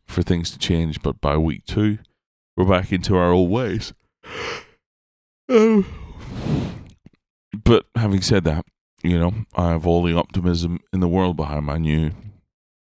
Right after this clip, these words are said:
bicycle purchase and, uh, my book called The Way of the Fight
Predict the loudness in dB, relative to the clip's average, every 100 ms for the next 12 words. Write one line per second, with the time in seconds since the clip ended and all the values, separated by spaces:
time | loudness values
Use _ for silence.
0 | _ -8 -4 -2 -2 -2 2 2 2 0
1 | 0 -2 -2 -10 _ _ _ _ _ _
2 | _ _ _ -4 -2 -2 -2 0 0 0
3 | -4 _ _ _ -6 0 0 0 -4 -18
4 | -20 _ _ _ _ _ _ _ -2 0
5 | -2 0 0 2 -2 -2 -4 -4 -6 -8
6 | -10 -16